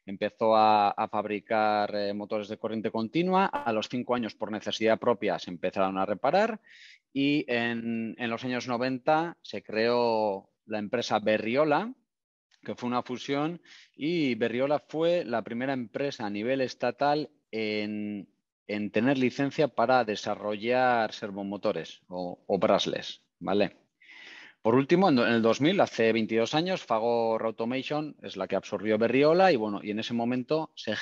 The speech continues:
se creó ya el negocio de reparación de motores, pero ya todo tipo de motores, ¿vale? De alterna, de continua, de, de brushless, reparamos lo que sea,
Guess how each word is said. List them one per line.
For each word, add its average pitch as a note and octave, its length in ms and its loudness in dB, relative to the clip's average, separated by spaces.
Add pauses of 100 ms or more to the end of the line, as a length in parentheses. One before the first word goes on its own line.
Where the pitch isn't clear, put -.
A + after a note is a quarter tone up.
(120)
se - 220 -4
creó A#2 240 4
ya C3 160 6
el C3 80 4
negocio B2+ 400 2
de A2 80 6
reparación G#2 500 2
de A#2 60 0
motores, F#2 640 -4
pero G#2 140 -2
ya B2 300 4 (640)
todo A#2+ 240 6
tipo A2+ 240 0
de A2 80 6
motores, D#2+ 680 -6 (120)
¿vale? G2+ 380 2
De F2+ 220 -4
alterna, B2+ 460 0
de A#2 120 0
continua, D3 840 -2 (540)
de, G2 840 2 (300)
de F#2+ 180 -4
brushless, D3 640 -2 (960)
reparamos G2+ 520 -6
lo F#2+ 100 -6
que - 100 -12
sea, - 240 -10